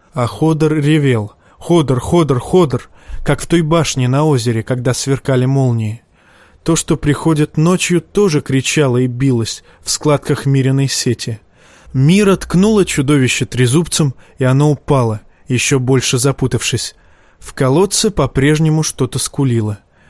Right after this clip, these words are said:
ещё громче прежнего, а чёрное чудовище корчилось на полу вопя: «Нет, нет, пожалуйста, не надо!»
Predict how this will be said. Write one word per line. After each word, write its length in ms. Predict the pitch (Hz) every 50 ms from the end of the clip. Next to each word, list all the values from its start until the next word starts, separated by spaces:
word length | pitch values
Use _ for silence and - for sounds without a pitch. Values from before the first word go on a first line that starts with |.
| _ _ _
ещё 400 | - 123 123 120 - - 151 143
громче 400 | 127 139 139 139 127 - - 147
прежнего, 600 | - - 139 131 123 110 110 117 110 107 107 104 _ _ _ _ _ - -
а 140 | - 135 127
чёрное 500 | - - - 190 175 151 143 135 123 117
чудовище 760 | - - - 131 117 147 170 170 165 156 - - 156 143 127 _ _ _ _ _ _
корчилось 600 | - - 175 185 175 - - 175 160 147 127 -
на 100 | 143 131
полу 300 | - - 127 123 123 139
вопя: 420 | - 139 131 - - 135 117 110 - _ - - _ _ -
«Нет, 320 | 151 175 214 208 208 -
нет, 240 | 180 208 220 - -
пожалуйста, 600 | - 170 156 156 214 226 214 180 - - - 156
не 140 | 156 170 185
надо!» 380 | 202 226 226 202 156 139 117